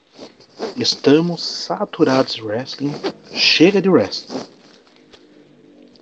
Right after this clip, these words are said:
Mas hoje não vamos falar de wrestling. Nós vamos falar de algo muito mais legal, que é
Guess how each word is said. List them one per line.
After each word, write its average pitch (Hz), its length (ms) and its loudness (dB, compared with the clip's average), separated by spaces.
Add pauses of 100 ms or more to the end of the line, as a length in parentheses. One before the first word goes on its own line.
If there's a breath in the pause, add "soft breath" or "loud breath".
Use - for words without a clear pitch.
(300)
Mas 214 440 6
hoje 165 340 4
não 214 220 8
vamos 180 360 0
falar 131 280 0
de 135 80 -2
wrestling. 147 440 0 (560)
Nós 143 260 4
vamos 175 260 -4
falar 135 300 -2
de 147 80 6
algo 156 220 4
muito 165 320 -4
mais 131 200 -4
legal, 123 360 -4
que 135 320 0
é 165 200 2